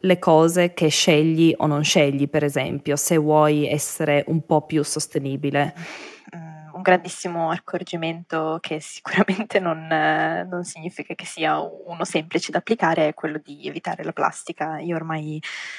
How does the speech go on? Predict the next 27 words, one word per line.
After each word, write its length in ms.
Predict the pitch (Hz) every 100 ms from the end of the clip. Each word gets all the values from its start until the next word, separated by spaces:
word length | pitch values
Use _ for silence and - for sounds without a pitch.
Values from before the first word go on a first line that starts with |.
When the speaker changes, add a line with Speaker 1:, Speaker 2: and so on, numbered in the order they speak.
| -
Speaker 2:
da 580 | 185 170 165 160 160 156
anni 800 | 175 170 165 160 160 156 101 -
penso 240 | - 233 -
di 60 | 214
non 120 | 180
vederle 360 | 180 180 175
neanche 640 | 160 165 151 156 156 147 151
le 120 | 151
cose 260 | - 151 147
in 80 |
plastica 460 | 175 165 - - 180
al 60 | 175
supermercato, 1000 | 208 190 160 190 - 185 - 175 175 170 -
praticamente, 720 | - 175 - 165 143 139 - 151
quasi 240 | 311 285
sempre. 440 | - 147 151 151
Poi 160 | - 160
ovviamente 360 | 151 156 156 -
ci 100 | -
sono, 360 | - 156 170 - - - - - - -
eh, 380 | 170 151 151 165
ci 120 | -
sono 240 | 170 156
le, 680 | 156 156 151 151 147 151 151 -
le 80 | 175
eccezioni, 580 | - 185 - 156 156
però 300 | - 190 185